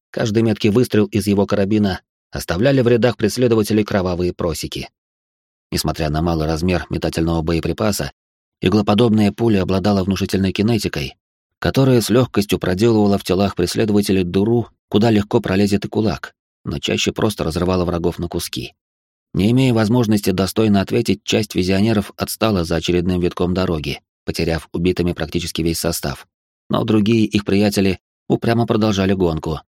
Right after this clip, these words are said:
поддавшись азарту. Почувствовав себя немного уверенными, к Алешину присоединились остальные бойцы. Вскоре все пять вражеских платформ сошли с дистанции.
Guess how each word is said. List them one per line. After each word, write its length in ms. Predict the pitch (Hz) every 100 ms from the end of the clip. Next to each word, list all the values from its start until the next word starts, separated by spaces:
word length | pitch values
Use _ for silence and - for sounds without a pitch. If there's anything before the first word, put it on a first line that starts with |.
| _
поддавшись 560 | 85 82 82 78 82 -
азарту. 480 | 85 80 67 - - _ _ _ _ _ _ _
Почувствовав 540 | - 87 113 - 101 92
себя 220 | 95 101
немного 360 | 101 101 98 101
уверенными, 640 | 101 110 101 92 85 76 - _ _ -
к 60 |
Алешину 400 | 85 127 135 131
присоединились 640 | 117 110 117 107 117 110 107
остальные 420 | - 104 113 92
бойцы. 460 | 78 78 - 64 - _ _ _ _ _
Вскоре 340 | - 107 107
все 220 | 92 90 87
пять 240 | 110 104
вражеских 420 | 92 95 92 87
платформ 480 | - 165 - 107 90
сошли 400 | - 87 98 92
с 40 |
дистанции. 680 | 90 90 113 101 - 69 67